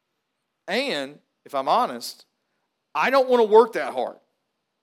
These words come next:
If Jesus, you can take me on a cross and you have that power, then take me on a cross. Please don't make me go through this horrible, awful physical labor to get to that point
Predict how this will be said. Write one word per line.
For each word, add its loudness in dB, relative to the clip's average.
If -4
Jesus, -6
you -2
can -2
take 2
me -2
on 2
a 0
cross 2
and -8
you -6
have 2
that 2
power, 0
then 2
take 0
me -4
on 4
a -4
cross. 4
Please 2
don't 2
make 0
me -4
go 4
through -12
this 0
horrible, 0
awful 2
physical -10
labor 0
to -12
get -8
to -2
that -4
point -4